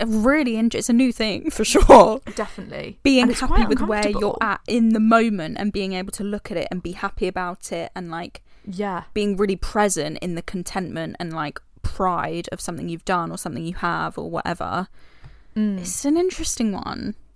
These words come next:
Speaker 2: It's not, doesn't come naturally, and there's no blueprint for it, I don't think. I don't feel like there's a
Speaker 1: No.
Speaker 2: blueprint of being proud
Speaker 1: Not
Speaker 2: of your
Speaker 1: for us.
Speaker 2: successes in a way that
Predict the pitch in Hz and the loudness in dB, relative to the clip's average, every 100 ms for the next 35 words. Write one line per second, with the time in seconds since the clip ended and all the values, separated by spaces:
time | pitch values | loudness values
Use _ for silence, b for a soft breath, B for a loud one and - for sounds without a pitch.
0 | - 226 233 254 269 247 262 247 240 220 | -8 -4 2 0 0 -4 -4 -4 -2 -2
1 | - - 208 202 196 196 196 202 208 208 | -4 -6 -6 -2 0 0 0 0 0 0
2 | 208 208 196 190 190 - - - - - | 0 0 -2 -2 2 0 0 -6 -4 -4
3 | - - - - - - - - B B | -4 -4 -6 -10 -10 -12 -12 -12 B B
4 | B B 202 202 208 208 220 190 208 208 | B B -2 0 -4 -2 0 0 -2 -4
5 | 202 208 190 190 - - - 175 175 - | -4 -4 -4 4 4 4 -8 -8 -4 -2
6 | 180 170 - 175 165 165 196 190 214 - | 0 0 -2 -6 -4 -4 -4 -8 -10 -14
7 | - - - - 180 - - - - - | -12 -10 -8 -2 0 0 -2 -12 -12 -10
8 | - 175 175 170 175 165 160 156 - 160 | -8 -6 -4 -2 -2 -2 -4 -8 -6 -6